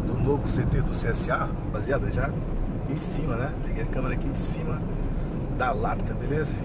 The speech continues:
Então vamos parar por aqui, entrar, trocar umas ideias, ver o que evoluiu, né? Certamente evoluiu muito já, mas vamos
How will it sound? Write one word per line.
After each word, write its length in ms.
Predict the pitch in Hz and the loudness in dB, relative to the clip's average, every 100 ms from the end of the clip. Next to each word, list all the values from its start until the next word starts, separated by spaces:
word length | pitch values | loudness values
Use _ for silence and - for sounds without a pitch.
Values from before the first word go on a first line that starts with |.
| - | -4
Então 280 | - 151 156 | -2 0 0
vamos 720 | 175 175 180 160 147 - - - - - - - - - | 0 0 0 2 2 0 -2 -4 -4 -4 -4 -2 -2 -2
parar 240 | 127 131 131 | 0 0 0
por 180 | 139 | 0
aqui, 500 | 123 - 190 202 196 - - - - - - - - - | 0 0 0 0 0 0 -4 -4 -2 -2 -2 -2 -4 -4
entrar, 460 | - 156 180 180 175 - - - - - - - | -2 2 4 4 2 0 -4 -4 -4 -6 -6 -6
trocar 340 | - 123 - 135 | -4 -2 2 2
umas 120 | 113 | 2
ideias, 480 | 117 139 139 127 - | 2 2 2 2 2
ver 240 | 139 131 - - - - - | 2 2 -2 -6 -8 -10 -8
o 60 | 113 | -6
que 220 | - 143 | -2 -2
evoluiu, 600 | 127 131 113 131 160 151 - - | 0 -2 0 0 0 0 -6 -4
né? 280 | 120 143 143 - - | 0 0 -2 -6 -10
Certamente 560 | - 120 - 120 117 113 | -6 -4 -4 -4 -4 -6
evoluiu 380 | 113 110 113 | -4 -4 -4
muito 420 | 101 107 151 - - - - - - - | -4 -6 -6 -8 -12 -10 -10 -12 -12 -12
já, 360 | - 104 127 - - - - | -8 -8 -8 -10 -8 -8 -8
mas 260 | - 107 110 | -6 -4 -4
vamos 640 | 117 127 131 123 110 - | -4 -2 -2 -4 -4 -8